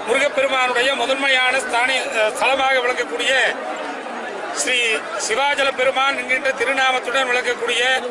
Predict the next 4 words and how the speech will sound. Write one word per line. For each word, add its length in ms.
முருகப்பெருமானுடைய 880
ஆலயம் 340
இந்த 160
ஆலயம். 360